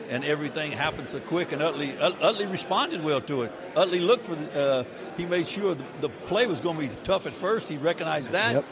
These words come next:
Speaker 1: and then he also recognized, "I better be heads up 'cause the guy might be trying to score on a play."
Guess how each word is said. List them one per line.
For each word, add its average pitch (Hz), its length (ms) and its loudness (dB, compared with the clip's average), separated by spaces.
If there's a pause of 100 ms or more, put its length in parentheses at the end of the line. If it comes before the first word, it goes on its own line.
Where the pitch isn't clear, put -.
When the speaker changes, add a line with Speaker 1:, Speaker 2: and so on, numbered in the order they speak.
(160)
Speaker 1:
and 113 100 -4
then 233 140 0
he 190 120 0
also 214 280 2
recognized, 151 680 -2
"I 123 60 2
better 165 240 2
be 156 140 -2
heads 156 300 2
up 214 160 0
'cause 151 160 0
the 143 80 -4
guy 160 220 4
might 180 240 -2
be 160 80 -4
trying 160 260 0
to 151 80 -6
score 175 300 -2
on 170 80 -4
a 151 40 -8
play." 185 360 0